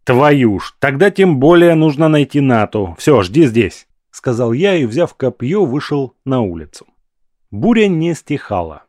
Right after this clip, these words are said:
видимость по-прежнему почти нулевая. А завывания ветра такие, что собственный голос не слышно, а тем более в скафандре.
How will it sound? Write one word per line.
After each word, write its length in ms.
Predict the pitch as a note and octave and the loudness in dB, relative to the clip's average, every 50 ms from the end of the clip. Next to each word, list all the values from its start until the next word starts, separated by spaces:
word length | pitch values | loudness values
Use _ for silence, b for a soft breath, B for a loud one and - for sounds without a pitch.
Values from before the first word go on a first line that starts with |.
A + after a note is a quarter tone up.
| _ - | _ -12
видимость 500 | A#2+ B2+ F3+ G3 F3 F3+ E3+ D#3 B2 _ - | -6 -4 -4 -2 -2 -2 -2 -4 -4 _ -4
по-прежнему 720 | - B2+ - - A#2+ B2+ D3 C#3+ B2 B2 C#3 C3+ C3+ B2+ | -4 -4 -4 -2 -6 -4 -4 -4 -4 -4 -4 -2 -4 -4
почти 420 | A#2 - A#2+ A2 - _ - A2 G#2 | -4 -4 -8 -8 -8 _ -8 -6 -6
нулевая. 640 | G#2 G2+ G2+ G#2+ G#2 G2+ F#2+ E2+ D#2 D2 D2 D2 _ _ _ _ _ - | -4 -2 -2 -2 -2 -2 -4 -6 -6 -12 -18 -20 _ _ _ _ _ -6
А 120 | - D3+ E3 | -2 -2 0
завывания 640 | D#3+ F#3 E3+ E3 E3+ D#3 F#3+ G3 F3+ E3 D#3+ D#3 D3 | 2 2 2 2 2 2 2 0 0 -2 0 0 0
ветра 380 | C#3+ E3 F#3+ F#3 - D3+ C#3+ | 2 2 0 0 0 -4 -4
такие, 540 | B2+ - C3+ B2+ - - F3+ G3 G3+ G3 F#3 | -2 -4 -4 -6 -6 -6 -6 -4 -4 -4 -4
что 260 | - - - C#3+ C#3 | -4 -2 -2 0 0
собственный 540 | B2+ - F3 F3+ - - - F3 F3+ F3+ F#3 | 0 -2 -4 -4 -4 -6 -8 -6 -4 -2 -2
голос 480 | F3+ D#3+ D#3+ C#3 A#2 G#2+ G2+ F#2+ - - | 0 2 2 2 2 0 -4 -6 -8 -10
не 100 | A2+ A2 | -10 -10
слышно, 640 | - - A2 G#2 F#2+ - - F#2 F2 D#2 D2+ - _ | -8 -10 -10 -10 -10 -12 -14 -16 -18 -18 -18 -18 _
а 120 | - A#2 | -12 -10
тем 200 | - - G2+ F2+ | -8 -6 -8 -4
более 360 | F2 G#2+ B2 C3+ C3 A#2+ G#2 F#2 | -2 0 2 2 2 2 0 -2
в 40 | |
скафандре. 680 | - - - B2+ B2 - B2+ A2 F#2+ F2 D#2+ D2+ C#2+ | -4 -4 -2 -2 0 0 0 -2 -2 -4 -8 -14 -20